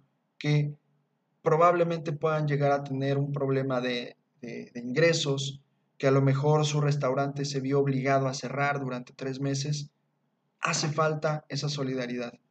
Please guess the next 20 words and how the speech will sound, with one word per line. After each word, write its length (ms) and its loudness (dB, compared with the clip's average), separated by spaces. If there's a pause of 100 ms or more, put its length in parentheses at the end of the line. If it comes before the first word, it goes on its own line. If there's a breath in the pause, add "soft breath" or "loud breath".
y 80 -2
a 60 4
lo 100 2
mejor 480 0 (240)
esa 260 -2
persona 420 -2
necesita 480 -4
escuchar 560 -6 (360)
que 100 -4
tiene 360 0
una 180 -4
opción 320 -2
diferente 520 -6
que 140 -8
es 160 -8
el 100 -6
dark 180 -8
kitchen 440 -8 (240)
para 240 -2
poder 440 -2